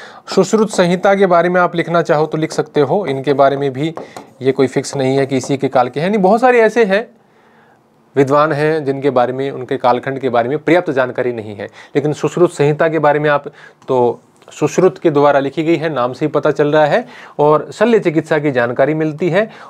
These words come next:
और शल्य चिकित्सा से संबंधित एक सौ इक्कीस उपकरणों की सूची इसके अंदर दी गई है, कोई लिखना चाहे तो लिख सकता है। इसके अलावा और भी कई सारे इसमें आपको, जैसे बहुत सारी किताबों में आपको देखने को मिल जाएंगे कि किसी ने भास्कराचार्य लिख रखा है, किसी ने और लिख रखा है,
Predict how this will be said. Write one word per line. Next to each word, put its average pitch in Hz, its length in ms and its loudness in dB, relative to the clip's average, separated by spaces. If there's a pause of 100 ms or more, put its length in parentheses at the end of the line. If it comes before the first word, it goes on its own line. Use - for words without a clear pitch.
और 147 140 4
शल्य 208 300 2
चिकित्सा 156 420 -2
से 151 120 -4
संबंधित 139 380 -4
एक 156 140 0
सौ 185 100 -2
इक्कीस 170 340 -2
उपकरणों 131 420 -2
की 139 100 -4
सूची 123 300 -8
इसके 120 220 -6
अंदर 143 280 0
दी 139 220 0
गई 127 180 2
है, 170 120 -4
कोई 180 160 -2
लिखना 123 260 -4
चाहे 117 240 -2
तो 165 240 0 (280)
लिख 139 160 0
सकता - 320 -4
है। 98 180 -8 (280)
इसके 165 260 0
अलावा 165 500 2 (300)
और 170 200 4
भी 190 160 2
कई 180 260 4
सारे 170 320 2
इसमें 165 220 -2
आपको, 156 360 0 (200)
जैसे 190 160 2
बहुत 196 240 4
सारी 226 140 4
किताबों 196 320 2
में 196 100 2
आपको 196 200 0
देखने 190 240 2
को 190 100 0
मिल 185 140 0
जाएंगे 175 280 4
कि 165 120 -6
किसी 170 260 -6
ने 175 100 0
भास्कराचार्य 156 680 0
लिख 147 180 -4
रखा 135 220 0
है, 131 200 -2
किसी 139 200 -8
ने 143 60 -2
और 143 140 2
लिख 131 140 -2
रखा 131 160 -4
है, 127 80 -8